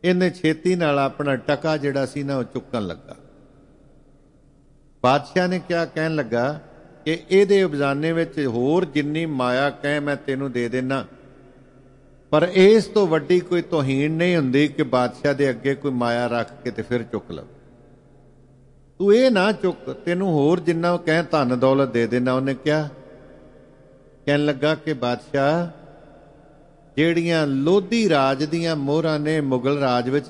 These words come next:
ਚੱਲਦੀਆਂ? ਉਹਨੇ ਕਿਹਾ, "ਨਹੀਂ,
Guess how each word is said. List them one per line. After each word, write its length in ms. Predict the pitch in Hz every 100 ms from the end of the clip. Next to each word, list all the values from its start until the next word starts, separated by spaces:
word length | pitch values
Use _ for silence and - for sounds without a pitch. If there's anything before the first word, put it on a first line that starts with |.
| -
ਚੱਲਦੀਆਂ? 480 | 123 117 127 202 - - - - - - - - - - - - - - -
ਉਹਨੇ 180 | 127 127
ਕਿਹਾ, 180 | 147
"ਨਹੀਂ, 380 | 143 143 180 160